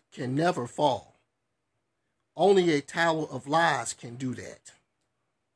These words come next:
This is Eric's Editorial Podcast, episode number three zero nine, and I'm about to put my two cents into the whole Jada,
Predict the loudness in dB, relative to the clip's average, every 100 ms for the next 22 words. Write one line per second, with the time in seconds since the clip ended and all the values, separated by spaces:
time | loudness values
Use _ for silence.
0 | _ _ _ _ _ _ _ _ _ _
1 | _ _ _ _ _ _ _ _ _ _
2 | _ _ _ _ _ -6 -2 0 -2 -2
3 | 0 0 0 -2 0 0 0 -4 -4 -2
4 | -2 -6 -14 -10 -10 -10 -10 -8 -10 -10
5 | -8 -4 -2 -2 -2 2 2 2 0 -6
6 | _ _ _ _ -20 _ _ -6 -4 -4
7 | -2 -2 0 0 0 -2 -6 -10 -8 -8
8 | -6 -6 -6 -8 -8 -4 -4 -4 -6 -6
9 | -6 -6 -10 _ _ _ _ _ -18 -10
10 | -4 0 0 0 -4 0 2 2 2 2
11 | 0 -6 _ _ _ _ _ _ _ _
12 | _ _ _ _ _ _ -4 2 4 4
13 | 4 0